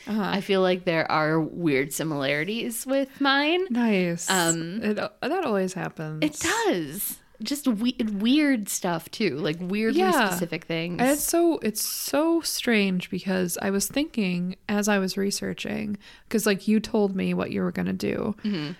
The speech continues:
Speaker 1: uh, which we always, well, I didn't tell you what I was gonna do, but
Speaker 2: <laughs>
Speaker 1: as long as one of us tells one of us
Speaker 2: Yeah.
Speaker 1: what we're gonna do, just to make sure we don't do the same thing.
Speaker 2: Mm-hmm.
Speaker 1: Um,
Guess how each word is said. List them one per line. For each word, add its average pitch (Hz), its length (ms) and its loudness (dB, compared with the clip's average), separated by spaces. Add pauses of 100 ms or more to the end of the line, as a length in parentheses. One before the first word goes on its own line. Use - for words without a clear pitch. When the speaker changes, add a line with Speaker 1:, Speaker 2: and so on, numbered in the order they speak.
(220)
Speaker 1:
uh, 185 160 4
which 180 220 0
we 202 120 6
always, 196 600 2
well, 180 180 2
I 175 140 0
didn't 170 220 -6
tell - 140 -10
you - 200 -8
what - 100 -8
I - 60 -8
was - 120 -8
gonna - 180 -10
do, - 220 -10
but - 200 0 (280)
Speaker 2:
<laughs> - 240 0
Speaker 1:
as 233 140 2
long 381 180 4
as - 140 2
one 285 100 6
of 247 120 4
us 208 160 0
tells 170 440 0
one 170 260 -4
of - 100 -10
us - 380 -4
Speaker 2:
Yeah. - 180 0
Speaker 1:
what 214 260 6
we're 226 100 0
gonna 175 260 2
do, 170 380 -2 (760)
just 226 200 2
to 202 60 2
make 185 160 2
sure 185 180 0
we 175 100 4
don't 208 220 2
do 226 160 6
the 262 120 0
same 180 320 -2
thing. 160 260 -2
Speaker 2:
Mm-hmm. 175 280 -2 (340)
Speaker 1:
Um, 180 680 0